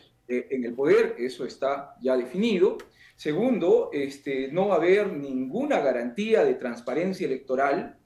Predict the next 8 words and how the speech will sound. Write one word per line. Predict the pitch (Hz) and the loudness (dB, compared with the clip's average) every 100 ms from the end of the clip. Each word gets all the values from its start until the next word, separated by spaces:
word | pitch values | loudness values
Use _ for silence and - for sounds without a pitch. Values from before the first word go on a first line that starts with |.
| _ - | _ -4
Con | 156 156 | -4 0
Dina | 247 269 262 | -2 0 -2
y | 175 | -2
con | 151 156 | -2 -2
este | 214 226 | -2 -2
Congreso, | 185 170 226 247 277 233 - - _ _ | -2 2 2 2 4 2 0 -12 _ _
yo, | 131 185 233 226 - - | 2 6 6 4 -2 -4
eh, | 135 131 127 120 - | 0 2 2 0 -6